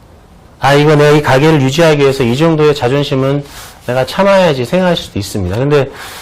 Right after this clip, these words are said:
네트워크 와서는 내가 보기에는 분명히, 어, 일정 운영되는 점포가 없어서 그런지 모르겠지만, 어, 굉장히, 어, 적이적이고 약간의 어떤 까칠한 기분을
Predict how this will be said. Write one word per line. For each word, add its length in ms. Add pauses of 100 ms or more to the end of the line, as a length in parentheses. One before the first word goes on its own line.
(160)
네트워크 440
와서는 280
내가 220
보기에는 360
분명히, 460
어, 320
일정 380
운영되는 420
점포가 420
없어서 300
그런지 240
모르겠지만, 840 (920)
어, 260
굉장히, 500
어, 200
적이적이고 1000 (500)
약간의 460
어떤 480
까칠한 520
기분을 480